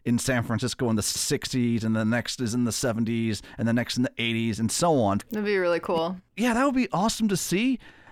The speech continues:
Speaker 1: And they apparently have filmed a pilot to it. It's just waiting to get picked up. So it might still happen. And
Speaker 2: Mm-hmm.
Speaker 1: I hope that
Speaker 2: No,
Speaker 1: that,
Speaker 2: that would be
Speaker 1: that
Speaker 2: awesome.
Speaker 1: concept
Speaker 2: I'd be
Speaker 1: sounds
Speaker 2: like
Speaker 1: really awesome. I hope they,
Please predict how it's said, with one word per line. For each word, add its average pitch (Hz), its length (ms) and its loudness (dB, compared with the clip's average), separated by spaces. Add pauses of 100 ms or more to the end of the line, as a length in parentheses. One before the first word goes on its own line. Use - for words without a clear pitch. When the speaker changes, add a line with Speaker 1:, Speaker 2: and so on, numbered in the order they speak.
(100)
Speaker 1:
And 175 400 2
they 160 140 4
apparently 226 460 0
have 214 260 0
filmed 214 440 0
a - 60 2
pilot 185 640 -2 (180)
to 262 280 2
it. 120 120 2
It's - 140 -2
just - 180 -2
waiting 180 480 0
to 165 80 0
get 156 220 -4
picked - 300 -2
up. 87 220 -2 (120)
So - 200 2
it 196 40 4
might 269 220 2
still 302 240 2
happen. 156 520 0
And 185 380 0
Speaker 2:
Mm-hmm. 233 340 -4
Speaker 1:
I 202 120 4
hope 247 180 4
that 220 140 0
Speaker 2:
No, 233 100 2
Speaker 1:
that, 190 60 6
Speaker 2:
that 196 100 4
would 233 120 0
be 254 140 0
Speaker 1:
that - 80 -2
Speaker 2:
awesome. 180 340 2
Speaker 1:
concept 240 320 2
Speaker 2:
I'd 208 40 -2
be 196 40 -4
Speaker 1:
sounds 175 260 2
Speaker 2:
like 143 60 -2
Speaker 1:
really 147 200 4
awesome. 117 340 2
I 117 40 2
hope 165 180 2
they, 135 280 2